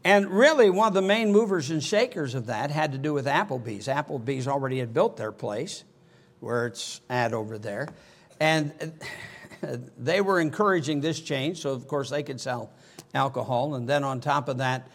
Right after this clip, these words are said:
uh, other restaurants could come in. Now, w-, we lost that. We lost the vote. Okay, fine. And, uh, I made the statement back then, "You'll never see me go into Applebee's to ever eat there or buy anything there."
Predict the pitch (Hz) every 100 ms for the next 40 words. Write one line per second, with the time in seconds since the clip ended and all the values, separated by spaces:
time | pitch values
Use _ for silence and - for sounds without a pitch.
0 | - - - 127 120 123 - 160 160 139
1 | 139 - 131 127 - 127 151 143 165 165
2 | 107 - - - - 180 135 - 160 196
3 | 180 247 202 156 - 151 160 - 151 160
4 | 165 165 135 143 156 139 135 147 151 180
5 | 226 113 - - 131 139 135 131 131 123
6 | 117 - - - - _ 131 170 170 160
7 | 143 - 202 165 175 165 175 170 190 202
8 | 131 123 135 135 147 - 165 156 143 143
9 | 147 147 147 143 143 165 165 127 120 135
10 | 143 - 139 135 135 135 139 170 165 127
11 | 120 160 165 - _ 123 117 139 156 151
12 | 160 160 160 170 175 202 131